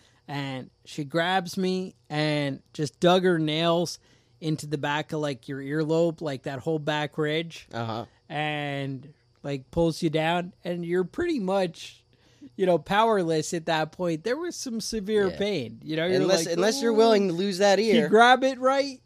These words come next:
Speaker 2: Yep.
Speaker 1: you're, and, you
Speaker 2: Mm-hmm.
Speaker 1: know, girls usually have longer nails and a little, and I, I mean, but that, that's the thing. You need to, you know, kinda figure out some moves and different things. I'm not saying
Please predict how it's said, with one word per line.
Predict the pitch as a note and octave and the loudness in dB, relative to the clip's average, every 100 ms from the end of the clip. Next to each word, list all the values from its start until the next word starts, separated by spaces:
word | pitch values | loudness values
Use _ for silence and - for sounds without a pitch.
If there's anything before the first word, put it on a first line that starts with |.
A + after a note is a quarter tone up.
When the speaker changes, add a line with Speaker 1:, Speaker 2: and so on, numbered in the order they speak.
| _ | _
Speaker 2:
Yep. | G#3 A3+ | -4 -2
Speaker 1:
you're, | A#3 B3 A3+ - _ _ _ _ | -2 -6 -10 -20 _ _ _ _
and, | G3 G#3+ C#3+ | -2 0 2
you | C4 | 4
Speaker 2:
Mm-hmm. | G#3+ | 4
Speaker 1:
know, | F3+ | 4
girls | F#3 F3 E3+ F3+ | 2 -2 0 -4
usually | G3 F3 G3 F#3+ | -6 -4 0 0
have | F3+ | 2
longer | E3+ F3+ F#3 F#3 | 2 2 0 0
nails | F3 F3+ F#3 F#3+ G3 - | 2 2 4 4 0 0
and | G3 E3+ | 0 2
a | |
little, | E3+ F3 F3+ F#3 A3+ - _ _ _ _ - - _ _ _ _ _ G3 | 2 4 4 2 0 -8 _ _ _ _ -20 -20 _ _ _ _ _ -10
and | F#3+ | -8
I, | A3 A#3 G#3+ G#3+ | -6 -8 -10 -4
I | |
mean, | A3+ A#3+ | -2 -4
but | G3+ A#3+ A#3+ | -4 -6 -6
that, | A#3+ A3+ | -8 -8
that's | A#3 A3+ - | -8 -8 -6
the | G#3 | -4
thing. | A#3 G3+ C3+ | -2 -4 -4
You | D3+ | -4
need | F3+ F3+ | -4 -2
to, | F3+ E3+ E3+ | -2 -2 -2
you | F#3 | -4
know, | D#3 C#3 | -4 -4
kinda | - F3+ F3 D#3+ D3+ - _ _ _ _ _ _ - | -2 0 0 -2 -4 -8 _ _ _ _ _ _ -4
figure | G#3+ G3 G#3 | -2 2 2
out | F#3 F3+ | 2 0
some | - E3+ D#3+ | -2 -2 0
moves | F#3+ G3 F3 E3+ - | 0 2 0 -2 -4
and | D#3+ D3+ | -4 -2
different | E3 - D#3 C#3 | -4 -4 -6 -4
things. | F#3 C3 A#2+ | -4 -4 -8
I'm | C3+ | -8
not | C#3+ C#3+ - | -6 -6 -8
saying | C#3+ A#2+ | -12 -12